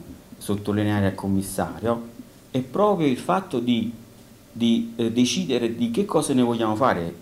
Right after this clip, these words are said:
eh, del nostro territorio. Ma questo lo devono decidere i cittadini, non lo deve decidere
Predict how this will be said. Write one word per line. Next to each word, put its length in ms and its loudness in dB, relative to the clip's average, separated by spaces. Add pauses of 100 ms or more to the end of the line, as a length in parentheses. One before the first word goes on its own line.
eh, 120 -6
del 160 -2
nostro 320 -2
territorio. 640 -8 (160)
Ma 140 2
questo 300 2
lo 80 2
devono 280 2
decidere 460 0
i 60 2
cittadini, 720 0 (440)
non 120 -2
lo 100 4
deve 240 6
decidere 760 4